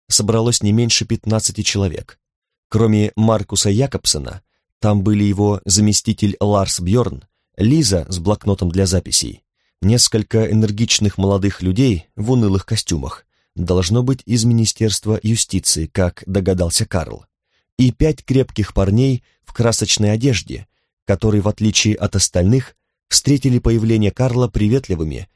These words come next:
белоснежными улыбками. По крайней мере, один плюс в пользу гостей из стольного града Осло. «А вот и Карл Мерк.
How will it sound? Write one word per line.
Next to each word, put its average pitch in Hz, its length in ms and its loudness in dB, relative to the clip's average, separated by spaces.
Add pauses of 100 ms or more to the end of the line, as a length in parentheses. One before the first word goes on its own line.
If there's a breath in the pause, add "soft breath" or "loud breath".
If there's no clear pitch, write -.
(140)
белоснежными 113 880 2
улыбками. 101 640 -4 (720)
По 95 120 0
крайней 120 440 2
мере, 131 260 2
один 113 420 0
плюс 127 440 0 (200)
в - 120 -20
пользу 113 360 0
гостей 113 600 0 (260)
из 107 180 4
стольного 113 640 0
града 95 560 0
Осло. 78 540 -4 (1200)
«А 110 340 0
вот 143 280 0
и 170 40 2
Карл 143 380 0
Мерк. 104 460 0